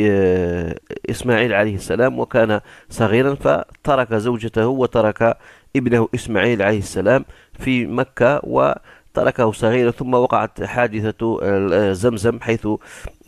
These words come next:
زم الماء فسمي، آه، زمزم، وجاء قوم وهم جرهم، قبيلة جرهم الثانية من اليمن، وسكنت مع إسماعيل بعد أن استأذنت من، آه، والد-، من والدة إسماعيل عليه الصلاة والسلام.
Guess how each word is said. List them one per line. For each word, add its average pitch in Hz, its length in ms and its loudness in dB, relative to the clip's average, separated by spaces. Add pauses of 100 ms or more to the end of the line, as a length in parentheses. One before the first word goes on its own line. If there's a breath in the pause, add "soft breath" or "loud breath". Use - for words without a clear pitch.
زم 117 360 0
الماء 110 480 0
فسمي، 113 540 0
آه، 90 300 0
زمزم، 117 460 0 (320 loud breath)
وجاء 139 420 2
قوم 135 360 0
وهم 117 480 -4
جرهم، 110 420 0 (140)
قبيلة 113 240 0
جرهم 110 320 -2
الثانية 117 520 0
من 113 260 -2
اليمن، 101 600 0 (300 loud breath)
وسكنت 123 560 -2
مع 110 260 0
إسماعيل 104 420 0
بعد 98 240 -2
أن 104 160 -2
استأذنت 107 560 -2
من، 123 200 -2 (880 loud breath)
آه، 82 200 -4
والد-، 110 560 0
من 117 280 0
والدة 107 540 2 (140)
إسماعيل 107 580 -2
عليه 104 420 -2 (100)
الصلاة 92 460 -2
والسلام. - 480 -6